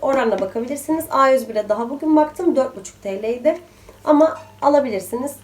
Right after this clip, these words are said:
Çok büyük bir fark yok. Zaten geçen sene almıştım. Fiyatı artması normal. Hemen Mim'den aldığım arkadaşlar şöyle kurulama bezlerini göstereyim.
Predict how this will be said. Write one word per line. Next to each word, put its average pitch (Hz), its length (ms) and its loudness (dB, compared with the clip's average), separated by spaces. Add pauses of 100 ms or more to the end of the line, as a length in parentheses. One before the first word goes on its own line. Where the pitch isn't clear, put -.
(260)
Çok - 200 -2
büyük 226 180 -4
bir 202 60 -10
fark 277 300 -4
yok. 262 120 -4
Zaten 226 380 2
geçen 233 280 0
sene 202 240 -4
almıştım. 180 360 -8
Fiyatı 220 340 -10
artması 214 460 -8
normal. 214 340 -8
Hemen 349 320 4
Mim'den 339 360 4
aldığım 220 480 4
arkadaşlar 202 680 0
şöyle 294 400 4
kurulama 269 400 2
bezlerini 190 420 0
göstereyim. 262 680 4